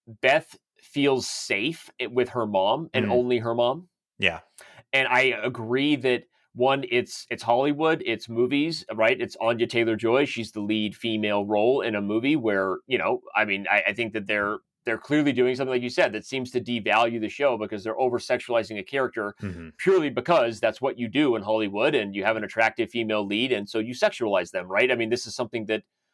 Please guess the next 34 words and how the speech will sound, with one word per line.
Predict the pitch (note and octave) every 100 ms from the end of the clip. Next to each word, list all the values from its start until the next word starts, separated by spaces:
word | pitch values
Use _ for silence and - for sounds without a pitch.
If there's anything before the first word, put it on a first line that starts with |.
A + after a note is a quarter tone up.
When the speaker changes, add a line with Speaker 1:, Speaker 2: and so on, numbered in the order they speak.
| _ _
Speaker 1:
that | -
shows | - A#2 B2
do. | G2+ D#3 - _ _ _ -
And | C3+
I, | C#3+ C3+ -
I | D#3+
would | F3+ F3+
say | F3+
I'm | C#3 D3
giving | D3 F#3 G#3+
them | F#3+
the | D#3
benefit | D3+ C#3
of | C3+
the | B2
doubt | B2 -
because | B2+ C3
they | C#3+ A#2+ -
don't | D3+ F#3 F#3+ -
ever | C#3 A#2 G#2 F#2 - _ _ _ _ _ _ _
go | - D3
out | C#3 C#3
of | B2+
their | C3
way | B2+
to | B2
show | - A#2+
nudity | A2+ A#2+ A2+ A2
in | A2+ G#2
the | F#2+
show. | - D#2+ - _ _
Speaker 2:
Yeah. | -
Speaker 1:
Like, | A#2 A2
this, | C#3+ C#3